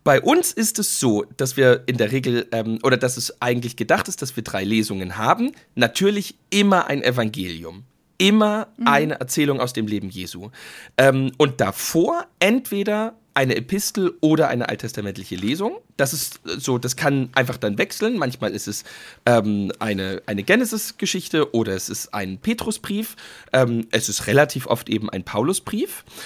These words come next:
Speaker 1: Und es kann sein, dass einer dieser beiden, ähm, Predigttext ist. Wenn das
Speaker 2: Mhm.
Speaker 1: nicht der Fall ist, gibt es als dritte Lesung noch den Predigttext. Weil das wirklich viel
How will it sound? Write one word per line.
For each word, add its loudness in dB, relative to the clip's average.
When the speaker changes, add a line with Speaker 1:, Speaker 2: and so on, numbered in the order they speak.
Speaker 1:
Und 2
es 0
kann 0
sein, 0
dass -10
einer 2
dieser -2
beiden, -2
ähm, 2
Predigttext 0
ist. -12
Wenn 4
das 6
Speaker 2:
Mhm. 6
Speaker 1:
nicht 0
der 2
Fall -2
ist, -2
gibt 2
es 2
als 0
dritte 2
Lesung 2
noch -2
den 4
Predigttext. -4
Weil 4
das 4
wirklich -2
viel 2